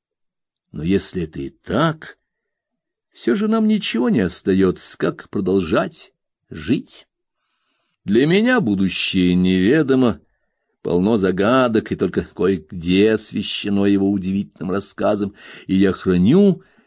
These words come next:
в утешении два странных белых цветка, засохших и блеклых, с хрупкими лепестками,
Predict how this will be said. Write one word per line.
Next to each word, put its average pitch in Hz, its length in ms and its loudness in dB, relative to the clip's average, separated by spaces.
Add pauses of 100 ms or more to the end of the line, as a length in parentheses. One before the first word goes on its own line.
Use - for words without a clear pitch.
(120)
в 147 80 -10
утешении 101 760 2
два 80 260 -2
странных 104 960 -4 (380)
белых 139 420 -2
цветка, 98 840 -4 (520)
засохших 87 1040 -2 (360)
и - 120 -8
блеклых, 120 800 0 (320)
с - 140 -8
хрупкими 185 560 0
лепестками, 135 1000 0